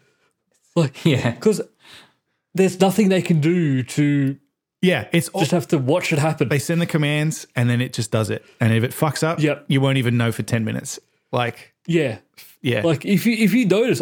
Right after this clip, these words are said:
Speaker 1: "Oh, shit, something's gone wrong," it doesn't matter
Speaker 2: Too late.
Speaker 1: 'cause it's already happened. It's done.
Speaker 3: Yeah.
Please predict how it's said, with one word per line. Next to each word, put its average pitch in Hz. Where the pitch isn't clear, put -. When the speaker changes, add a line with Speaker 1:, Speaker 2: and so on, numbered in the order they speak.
Speaker 1:
"Oh, 185
shit, -
something's 185
gone 160
wrong," 165
it 165
doesn't 175
matter 170
Speaker 2:
Too 123
late. 107
Speaker 1:
'cause 156
it's 151
already 151
happened. 117
It's 147
done. 139
Speaker 3:
Yeah. 120